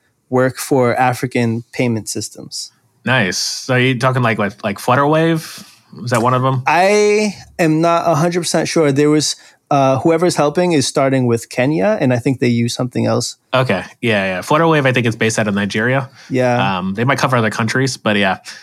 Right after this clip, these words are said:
Speaker 2: they come to mind 'cause they helped me out with the, one of the hackathons we did for, for GitHub.
Speaker 1: Oh, nice.
Speaker 2: But yeah, that's wild though that, I, I'm just, like, blown away that you,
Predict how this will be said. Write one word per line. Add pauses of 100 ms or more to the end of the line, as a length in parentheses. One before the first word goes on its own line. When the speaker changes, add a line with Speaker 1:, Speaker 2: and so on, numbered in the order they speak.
(200)
Speaker 2:
they
come
to
mind
'cause
they
helped
me
out
with
the,
one
of
the (160)
hackathons
we
did
for,
for
GitHub.
Speaker 1:
Oh,
nice.
Speaker 2:
But
yeah,
that's
wild
though
that, (420)
I,
I'm
just,
like,
blown
away
that
you,